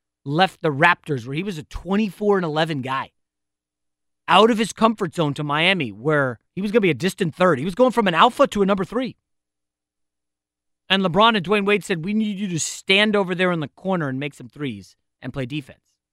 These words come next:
And he's like, "All right." Chris Bosh came out of his comfort zone, and he wins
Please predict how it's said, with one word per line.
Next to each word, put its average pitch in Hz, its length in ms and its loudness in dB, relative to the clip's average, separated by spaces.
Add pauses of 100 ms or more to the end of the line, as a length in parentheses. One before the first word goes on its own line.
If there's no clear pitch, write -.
(1120)
And 110 80 -12
he's 120 140 -10
like, 117 160 -20
"All 185 80 4
right." 302 260 0 (600)
Chris 160 160 -6
Bosh 180 240 2
came 160 160 2
out 156 120 4
of 185 60 -2
his 196 100 -6
comfort 202 300 -4
zone, 247 240 -2 (1700)
and 151 140 0
he 151 60 0
wins 151 560 -4